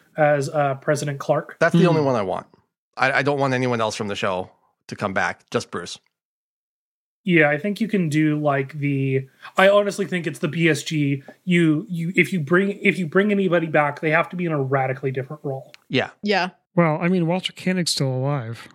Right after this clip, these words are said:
Speaker 2: He's retired from acting, though.
Speaker 3: Uh.
Speaker 4: I hope, I hope they bring Claudia Christian back for something, though. Um,
Speaker 2: Yeah, that'd be cool.
Speaker 4: like,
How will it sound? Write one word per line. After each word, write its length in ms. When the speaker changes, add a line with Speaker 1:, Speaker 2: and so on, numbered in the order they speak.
Speaker 2:
He's 300
retired 340
from 140
acting, 320
though. 160
Speaker 3:
Uh. 360
Speaker 4:
I 100
hope, 220
I 100
hope 140
they 80
bring 240
Claudia 580
Christian 580
back 320
for 120
something, 600
though. 280
Um, 160
Speaker 2:
Yeah, 160
that'd 160
be 60
cool. 120
Speaker 4:
like, 120